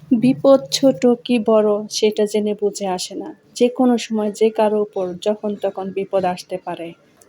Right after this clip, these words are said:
তাই কাউকে বিপদে পড়তে দেখলে ছোট বড় বিশ্লেষণ না করে যে কোনো সময় যে কোনো কারো যে কোনো বিপদে এগিয়ে যাওয়া উচিত।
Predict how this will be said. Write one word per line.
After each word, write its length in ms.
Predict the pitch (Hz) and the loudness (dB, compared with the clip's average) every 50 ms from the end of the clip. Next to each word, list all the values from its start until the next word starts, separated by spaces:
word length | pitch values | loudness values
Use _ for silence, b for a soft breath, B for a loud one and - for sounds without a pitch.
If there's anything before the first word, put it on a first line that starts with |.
| _ _ _ _ | _ _ _ _
তাই 200 | - 240 240 240 | 2 4 4 4
কাউকে 340 | 233 - 233 240 233 - 262 | 4 2 0 0 2 0 0
বিপদে 400 | 226 240 240 - 262 254 240 254 | 0 0 2 2 2 2 2 0
পড়তে 300 | 254 - 254 247 - 247 | 0 0 -2 0 0 -4
দেখলে 400 | 226 - 240 233 - 208 180 185 | 0 0 0 0 2 0 0 0
ছোট 260 | - - 247 240 240 | -2 -2 0 2 2
বড় 260 | 240 226 240 226 233 | 2 2 4 2 2
বিশ্লেষণ 500 | 220 233 226 - - 226 220 - - 233 | 2 2 -2 0 0 0 0 0 0 2
না 180 | 226 233 226 220 | 2 2 2 0
করে 280 | - 214 208 196 180 | 0 -2 -2 0 -2
যে 200 | 180 190 - 240 | -2 0 0 0
কোনো 220 | 233 240 240 240 240 | 0 2 0 2 2
সময় 280 | - - 233 226 220 | 0 0 0 0 0
যে 160 | 202 - 220 220 | 0 0 -2 0
কোনো 260 | - 240 226 226 226 | 0 2 2 2 2
কারো 360 | - 214 202 202 202 190 196 B B B B B B B B | 2 0 -2 0 -2 -6 -6 B B B B B B B B
যে 100 | - 226 | -2 -2
কোনো 240 | 220 - 233 226 226 | 0 2 2 2 2
বিপদে 460 | 208 220 214 - 226 214 208 202 196 | 2 0 0 2 2 2 4 2 2
এগিয়ে 260 | 196 196 202 202 196 | 2 2 2 2 2
যাওয়া 260 | 190 196 185 180 175 | 2 0 0 0 0
উচিত। 360 | 170 170 180 - - - - | 0 -2 -2 -2 -4 -4 -4